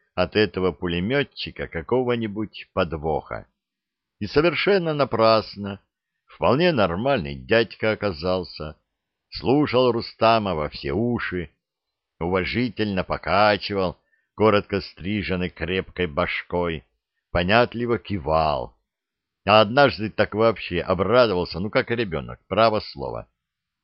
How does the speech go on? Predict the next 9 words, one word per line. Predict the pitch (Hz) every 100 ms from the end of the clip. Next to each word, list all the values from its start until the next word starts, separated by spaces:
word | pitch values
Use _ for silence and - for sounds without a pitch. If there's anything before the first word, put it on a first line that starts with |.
| _ _ _ _ _
«Бупичок | 90 131 165 - 160 - 156 143
Билан | 120 123 123 143 143
Беренчи, | 120 117 117 - 113 147 - _ _ -
космонавт | 85 - 92 92 143 - _
Юрий | 87 117 143 120
Гагарин, | 98 98 78 101 151 185 156 - _ _ _
парашют | 95 98 101 - 147 135
Билан | 127 123 143 151
Сакраган?» | - 113 - - 90 95 139 220